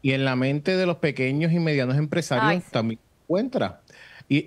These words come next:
Speaker 1: y es algo que, eh, yo quería conversar contigo hoy, es que muchas veces tenemos esta situación de yo, cuando me siento con un pequeño y mediano empresario,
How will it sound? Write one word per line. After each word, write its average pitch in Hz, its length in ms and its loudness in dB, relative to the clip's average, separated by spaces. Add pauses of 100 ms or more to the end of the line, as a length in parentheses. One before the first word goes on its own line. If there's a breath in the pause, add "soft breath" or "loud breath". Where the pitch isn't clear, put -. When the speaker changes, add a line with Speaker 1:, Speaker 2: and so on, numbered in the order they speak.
Speaker 1:
y 160 80 6
es 185 100 0
algo 233 280 0
que, 170 360 2
eh, 123 180 0
yo 127 160 2
quería 151 180 0
conversar 151 380 0
contigo 147 520 2
hoy, 120 160 2
es 113 120 0
que 139 240 0
muchas 123 380 -2
veces 160 300 0
tenemos 135 420 0
esta 147 240 -2
situación 139 600 -2 (560 loud breath)
de 127 240 4
yo, 135 360 2 (100)
cuando 135 300 2
me 127 120 2
siento 143 280 -2
con 175 100 0
un 180 120 -2
pequeño 165 360 0
y - 40 2
mediano 139 240 2
empresario, 143 680 -2